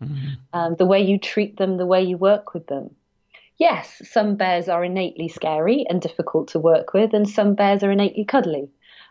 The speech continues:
Speaker 2: Um, but yeah, so, uh, for me, that analogy really, really works.
Speaker 1: Mm.
Speaker 2: There's,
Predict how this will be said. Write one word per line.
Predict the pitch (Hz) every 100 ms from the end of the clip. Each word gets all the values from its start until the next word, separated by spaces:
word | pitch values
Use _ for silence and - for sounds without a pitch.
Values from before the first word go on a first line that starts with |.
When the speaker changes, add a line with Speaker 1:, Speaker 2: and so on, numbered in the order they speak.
| -
Speaker 2:
Um, | 170 175 170 170 170 165 _ _ _ _
but | 262 254
yeah, | 214
so, | - 233 240
uh, | -
for | 269
me, | 269 359
that | 339 -
analogy | 214 214 202 202
really, | 170 190 180
really | 165 165
works. | 151 156 151 147 113
Speaker 1:
Mm. | 113 110 107
Speaker 2:
There's, | 85 76